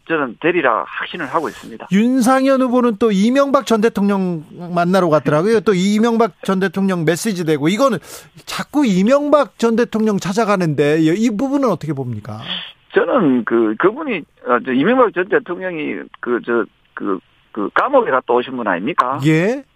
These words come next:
Speaker 1: 그, 그 왜 자꾸 찾아가-, 물론 뭐 경-, 건강에 문제가 있어서 찾아가는 건 좀 예상 가는 건 좋지만요.
Speaker 2: 건강에 문제
Speaker 1: 다른
Speaker 2: 없는 것
Speaker 1: 특별한, 특별한 메시지가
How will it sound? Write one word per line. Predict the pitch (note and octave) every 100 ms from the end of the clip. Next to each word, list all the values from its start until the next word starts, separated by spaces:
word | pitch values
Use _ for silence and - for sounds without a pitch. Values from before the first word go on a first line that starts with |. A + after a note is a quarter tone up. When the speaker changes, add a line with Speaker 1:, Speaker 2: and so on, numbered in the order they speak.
| _ _ _ _ _ _ _ _ _
Speaker 1:
그, | F#3
그 | E3 C4
왜 | A#3+
자꾸 | C4 B3 A3+
찾아가-, | A#3 A3+ A3+ A3+ -
물론 | D#3+ A3 G3+
뭐 | F#3 E3+ C#3+ -
경-, | C3+ C#3
건강에 | B2+ C#3 F3 B3 C4+ B3
문제가 | F3+ A#2 B2 E3+
있어서 | A#3+ B3 -
찾아가는 | F#3+ G3 G3 G3
건 | D3+
좀 | D3 - _ _ -
예상 | D#3 G#3+ F3
가는 | E3 F3
건 |
좋지만요. | B2+ G#2 - D#3+ A2 A#2+ D#3+ A#2
Speaker 2:
건강에 | E3+ G3+ G#3+
문제 | F#3 F3 F#3+
Speaker 1:
다른 | F#3
Speaker 2:
없는 | F#3+ F3+
것 |
Speaker 1:
특별한, | F3 D4 C#4 G#3+ _ _ _ _ -
특별한 | C#4 D4 B3+
메시지가 | F3+ A3 B3+ A#3 D#3 A#2+